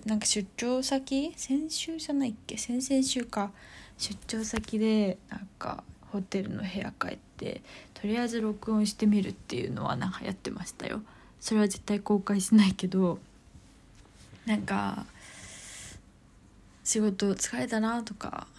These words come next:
飲み会疲れたなみたいな気持ちをホテルの部屋に帰って、このスマホに向かって話すっていう謎の時間をやってました。それで割とでも疲れが取れてた気がする。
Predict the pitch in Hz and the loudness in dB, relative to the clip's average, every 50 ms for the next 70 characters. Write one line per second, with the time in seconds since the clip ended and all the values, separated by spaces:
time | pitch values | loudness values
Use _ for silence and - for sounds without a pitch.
0 | - - - 214 196 196 202 - 214 208 196 - - - 220 220 220 214 202 190 | -20 -10 -4 -2 -2 0 0 -2 -4 -6 -4 -4 -4 -4 -4 -4 -2 -2 0 0
1 | 196 208 208 208 208 202 202 196 - 220 220 190 190 - 208 214 - - - - | 0 0 0 -2 -2 -2 -4 -6 -6 -8 -8 -6 -6 -6 -6 -6 -8 -10 -12 -8
2 | - 202 196 190 - - - 196 196 196 196 190 190 190 - - - - - - | -4 -2 -2 -2 -4 -2 0 2 2 4 4 4 2 0 -2 -8 -14 -18 -16 -16
3 | - - - - 208 190 202 190 190 185 180 185 185 - 196 196 190 180 185 - | -18 -18 -10 -8 -2 2 4 4 6 6 4 4 2 0 0 0 0 -2 -2 -4
4 | - - - 220 214 - - - - 196 196 190 185 185 190 190 - - - - | -6 -6 -4 -6 -6 -8 -8 -2 2 4 4 6 4 2 0 -4 -10 -16 -20 -20
5 | - - - - - - - 220 202 185 180 175 180 - - - - - - - | -20 -20 -20 -20 -20 -10 -4 2 4 4 4 4 2 -2 -6 -12 -20 -20 -20 -20
6 | - - - - - - 208 196 196 190 - 214 208 202 214 202 214 214 - - | -20 -20 -16 -12 -4 0 2 2 2 2 2 2 4 4 4 4 2 0 -2 -4
7 | 214 220 - - - - 240 233 226 - - - - - - - - 196 202 208 | -6 -6 -6 -10 -4 -2 0 0 0 -4 -8 -14 -16 -14 -8 -2 0 2 2 2
8 | 190 - - - - - - 180 190 175 190 185 185 185 - 180 185 202 190 190 | 0 -2 -6 -8 -12 -6 0 2 4 4 4 4 2 0 0 2 4 4 4 4
9 | 208 208 202 202 202 185 190 196 190 - 202 196 190 190 190 190 185 185 - 190 | 4 4 4 4 4 4 2 0 0 2 4 6 6 6 6 4 2 2 0 0
10 | 185 180 175 185 - - - - - - - - - 220 233 233 220 226 226 214 | 0 0 0 -2 -6 -8 -10 -12 -12 -14 -14 -6 -2 0 2 4 4 4 4 4
11 | 208 208 208 196 - 202 196 196 190 190 180 175 180 - - - 185 180 180 175 | 2 2 0 0 0 2 2 4 4 2 2 2 -2 -6 -6 -2 0 2 2 0
12 | 170 175 - - 185 170 - - - - - - - - - - - 190 - - | 0 -4 -6 -6 -4 -4 -4 -6 -8 -10 -10 -10 -10 -8 -8 -8 -6 -6 -6 -6
13 | - - - - | -6 -8 -10 -10